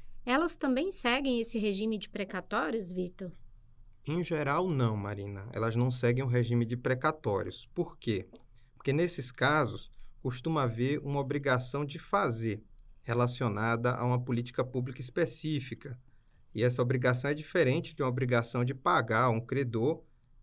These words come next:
Speaker 2: que leva à inscrição de precatórios. Ou seja, você tem a obrigação de conceder um remédio, de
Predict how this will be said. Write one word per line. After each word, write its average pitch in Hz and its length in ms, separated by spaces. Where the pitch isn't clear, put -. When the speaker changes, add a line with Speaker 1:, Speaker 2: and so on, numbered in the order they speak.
Speaker 2:
que 131 120
leva 123 240
à 131 40
inscrição 127 380
de 123 80
precatórios. 127 800
Ou 120 120
seja, 104 480
você 107 280
tem 107 180
a 104 60
obrigação 107 440
de 110 100
conceder 127 600
um 127 40
remédio, 117 600
de 104 360